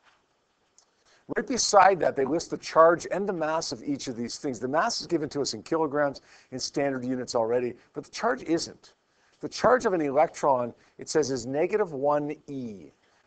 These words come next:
The charge of a proton is positive one E. What does that mean? What does that mean? Well, if you look on the left-hand side of our data sheet, we see the elementary charge.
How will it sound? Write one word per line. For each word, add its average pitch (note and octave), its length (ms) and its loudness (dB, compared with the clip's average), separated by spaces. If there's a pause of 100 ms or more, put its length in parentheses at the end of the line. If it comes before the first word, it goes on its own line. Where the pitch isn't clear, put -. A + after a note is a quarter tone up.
The C3 80 -8
charge F#3 240 2
of D#3+ 80 0
a D3+ 60 -2
proton C3+ 640 -2 (240)
is C3+ 180 -10
positive D3 600 4
one G2+ 380 -12
E. G2 160 -18
What A2 100 -8
does F3+ 100 -6
that G3+ 140 0
mean? F#3 320 -6 (1400)
What F3 80 -8
does G3+ 140 -6
that G#3 160 -4
mean? E3+ 340 -8 (2000)
Well, D3 120 -8
if - 40 -12
you D3+ 80 -2
look G#3+ 200 0
on A3 100 4
the E3+ 80 0
left-hand F3 680 2
side D3+ 280 6
of C#3 80 2
our C3 120 4
data D3 380 8
sheet, A2 340 -8 (340)
we D3 120 -6
see E3+ 160 -2
the D3 240 0
elementary D3+ 680 2
charge. - 720 2